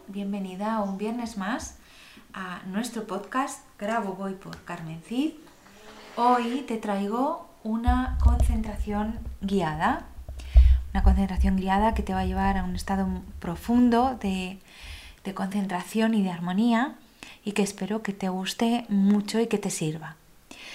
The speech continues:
Es una concentración guiada también, como las últimas que hemos estado siguiendo, del seminario del doctor Koniev que tuvo lugar en, en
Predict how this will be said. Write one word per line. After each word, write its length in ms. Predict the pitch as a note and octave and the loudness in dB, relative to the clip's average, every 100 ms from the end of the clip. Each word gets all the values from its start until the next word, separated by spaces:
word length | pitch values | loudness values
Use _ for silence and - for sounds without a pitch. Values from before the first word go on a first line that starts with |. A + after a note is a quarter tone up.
| - - - - - - | -14 -14 -16 -16 -18 -2
Es 140 | A3+ A3+ | 2 6
una 280 | A#3 A3 | 8 8
concentración 840 | A3 A3 A3 G#3 G#3 G3 A3 A3 A3 | 8 8 8 6 4 4 8 8 8
guiada 420 | G#3+ G3+ A3 C4 | 8 8 10 8
también, 640 | A#3 G3 G3+ A3 A#3+ C4 - | 6 2 4 4 2 0 -2
como 160 | G3+ | 2
las 240 | G3+ G3 G#3 | 4 6 6
últimas 540 | G#3 A3 A3+ A#3+ B3 | 4 6 8 8 8
que 100 | - | 2
hemos 260 | G3 G3 G3 | 4 4 2
estado 760 | - G3+ G3 F#3+ F#3 F3+ F#3 | 4 8 10 8 8 6 4
siguiendo, 720 | G3 G#3 F#3 G3 G3+ A3+ C#4 E4+ - - - - | 4 6 8 10 10 12 10 8 -6 -8 -10 -4
del 200 | G3 G3 | 4 4
seminario 600 | G3 G#3+ G3+ G3+ A3+ A#3+ G3+ | 6 6 6 6 6 6 6
del 200 | G3 F3+ | 4 0
doctor 380 | G3 G3+ G3 | -2 2 2
Koniev 440 | - F#3+ G3 A3 C4+ - - | 4 6 8 8 6 2 -8
que 420 | - A3 A3+ B3+ - - - - | 4 6 6 2 -4 -16 -20 -4
tuvo 280 | - G3+ G3+ | 2 8 8
lugar 580 | F#3+ F#3+ A3+ A#3+ A#3+ G#3+ | 8 10 12 12 12 10
en, 420 | F#3 F#3 F#3+ F#3+ - | 4 0 -2 -4 -6
en 760 | F#3+ F#3 F3 F3 F3 F3 F3 | -4 -2 -2 -2 -4 -4 -6